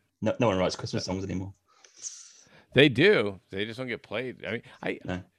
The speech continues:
Speaker 2: uh, there's a couple people, some of my, the artists that have recorded, uh, Lucas Hogue's, uh, country guy just came out, is coming out with a record album.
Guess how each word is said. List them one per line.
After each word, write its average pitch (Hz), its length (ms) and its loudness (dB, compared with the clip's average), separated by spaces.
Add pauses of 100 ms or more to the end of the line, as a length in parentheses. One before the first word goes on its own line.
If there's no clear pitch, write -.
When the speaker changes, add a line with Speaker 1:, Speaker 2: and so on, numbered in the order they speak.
(580)
Speaker 2:
uh, 101 280 -6 (120)
there's 175 240 0
a - 60 -6
couple - 240 2
people, 110 360 2
some 120 200 -2
of 117 40 -4
my, 90 140 0
the 98 100 -4
artists 95 300 0
that 90 260 -2
have 87 200 -6
recorded, 92 440 -2
uh, 92 140 0
Lucas 104 340 -2
Hogue's, 113 420 0 (340)
uh, 76 260 -6
country 90 260 -4
guy 82 280 0
just 80 220 -10
came 90 140 -6
out, 87 100 -8
is - 80 -14
coming 87 200 -4
out 82 60 -4
with 85 100 -10
a 82 60 -4
record 78 260 -2
album. 80 260 -2